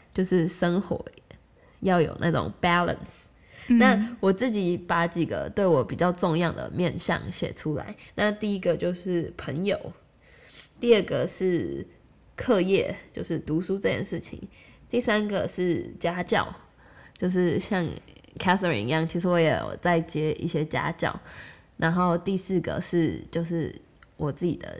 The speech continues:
Speaker 1: 家庭跟家人之间的关系。然后我觉得这四个不一定每个人觉得最重要的面向是这四个，但是对我来讲，我现在现阶段比较重视是这四个环节。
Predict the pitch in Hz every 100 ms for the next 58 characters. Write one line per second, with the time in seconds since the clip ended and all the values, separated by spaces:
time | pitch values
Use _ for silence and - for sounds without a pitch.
0 | - 185 160 180 - - - 185 180 180
1 | 180 - 165 151 156 - - - 90 -
2 | - - - - - - - 202 285 277
3 | 185 170 160 165 208 214 - - 214 -
4 | - 58 - - - - _ _ _ 339
5 | 320 320 262 185 117 113 92 85 107 -
6 | - _ _ _ _ _ _ _ - -
7 | 190 185 190 233 202 208 190 180 180 170
8 | 180 151 175 170 170 175 - - - -
9 | 220 226 233 175 57 - - 80 113 170
10 | 190 185 180 185 - _ - - 214 175
11 | 165 170 175 - - 175 175 175 185 -
12 | 165 - 175 165 - 180 180 185 165 -
13 | - - 202 - -